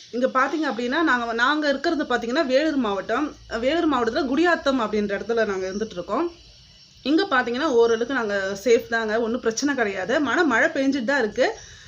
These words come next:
ஆனா, ஓகே, ஒண்ணும் பிரச்சனை இல்ல. மத்த மாவட்டத்துல இருக்கிறவங்க எல்லாம் எப்படி இருக்கீங்க, என்ன பாதிப்புல இருக்கிறீங்க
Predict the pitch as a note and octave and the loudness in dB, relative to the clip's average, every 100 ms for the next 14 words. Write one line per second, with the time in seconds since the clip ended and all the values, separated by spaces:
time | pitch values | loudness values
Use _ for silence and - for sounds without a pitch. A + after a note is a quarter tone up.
0 | - C4+ D#4+ D#4 D#4 D#4 C#4 C4 C4 A3+ | -8 -2 0 0 -2 -2 0 0 -2 -2
1 | A#3+ B3 G#3 D#4 F#4 - - A3+ B3 B3 | -2 -4 -2 -2 -4 -10 -12 -2 -2 0
2 | G4 E4 C#4+ D4 C#4+ C#4 B3+ A#3+ B3 B3 | 2 4 2 0 -2 0 2 2 0 0
3 | A#3+ C4+ B3 A3+ C#4 B3+ B3+ C#4+ B3 A#3 | 0 2 2 0 -2 -4 -4 -4 -2 -2
4 | C4+ A3+ G#3 A#3+ - A3+ G#3 A3 G3+ G3+ | -2 0 0 0 -2 0 0 0 -2 -2
5 | A3+ | -2